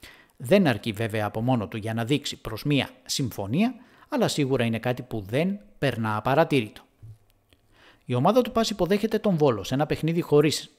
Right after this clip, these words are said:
κανένα αγωνιστικό ενδιαφέρον, με τους Γιαννιώτες να θέλουν πάντως να κλείσουν με νίκη τη χρονιά, που, αν το καταφέρουν, θα είναι η δεύτερη συνεχόμενη στο πρωτάθλημα,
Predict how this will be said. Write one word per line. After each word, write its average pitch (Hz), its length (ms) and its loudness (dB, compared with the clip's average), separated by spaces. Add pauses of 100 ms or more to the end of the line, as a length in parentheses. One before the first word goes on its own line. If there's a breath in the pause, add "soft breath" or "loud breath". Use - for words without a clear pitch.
(100)
κανένα 156 480 0 (280)
αγωνιστικό 123 540 0
ενδιαφέρον, 117 580 -2 (420 loud breath)
με 143 120 0
τους 127 140 -2
Γιαννιώτες 123 420 0
να 110 120 -2
θέλουν 113 360 2
πάντως 107 280 -2
να 110 100 -4
κλείσουν 127 360 0
με 110 140 -2
νίκη 139 220 0
τη - 100 -14
χρονιά, 190 360 0 (320 loud breath)
που, 262 120 0
αν 240 60 6
το 220 80 2
καταφέρουν, 196 520 0
θα 180 100 0
είναι 175 200 0
η 143 100 0
δεύτερη 135 440 2
συνεχόμενη 175 480 0
στο 156 140 -2
πρωτάθλημα, 117 560 -2